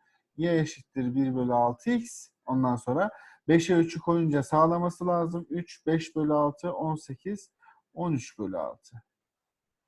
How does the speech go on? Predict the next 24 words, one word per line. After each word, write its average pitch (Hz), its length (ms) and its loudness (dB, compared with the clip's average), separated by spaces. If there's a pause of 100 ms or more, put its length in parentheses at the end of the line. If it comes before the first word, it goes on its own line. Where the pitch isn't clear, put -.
(340)
Bu 208 180 2
doğrunun 175 420 6
denklemi. 113 500 -2 (320)
E, 151 120 4
bununla 233 440 6
kesişim 240 460 0
noktasını 143 520 -2
bulacağım, 113 440 -2
değil 285 100 0
mi? 226 160 -4 (720)
Nasıl 220 260 -2
bulurum? 175 340 0
Aşağıya 185 540 2
eksiyle 170 480 -2
çarp. 180 340 0 (500)
Ondan 151 340 0
sonra 160 480 0
buradan 165 400 0
kesişim 160 460 -4
noktalarını, 131 680 -2
yani 120 360 -2
C 139 180 2
noktasının 120 520 -6
koordinatlarını 117 1080 -4